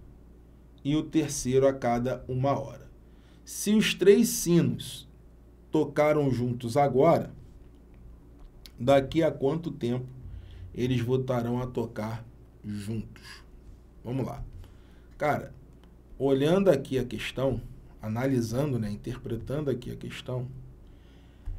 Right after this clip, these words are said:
é um probleminha, né, clássico de M M C.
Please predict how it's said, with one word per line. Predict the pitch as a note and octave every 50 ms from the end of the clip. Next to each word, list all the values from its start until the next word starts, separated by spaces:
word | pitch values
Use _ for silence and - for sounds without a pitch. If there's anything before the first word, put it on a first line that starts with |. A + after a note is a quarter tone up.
| - - - - - - -
é | - D3+ E3+
um | F#3 F#3 F3+
probleminha, | F3 E3 F3 E3+ E3+ D#3+ D3+ C#3 C3+ C#3+ E3 E3+ D#3 B2 A2+ G#2+ - - - - -
né, | - - B2 C3+ C#3+ D3 D3 - -
clássico | - D3 C#3+ D3+ E3 E3+ E3 E3+ - - - - - - - - - - - - -
de | - A2+ A2 A#2+ C#3 D#3 D3+ - - - - -
M | - C#3+ D3+ D#3+ D#3 D#3+
M | D#3+ D#3+ E3+ E3+
C. | E3+ - - - A2 A2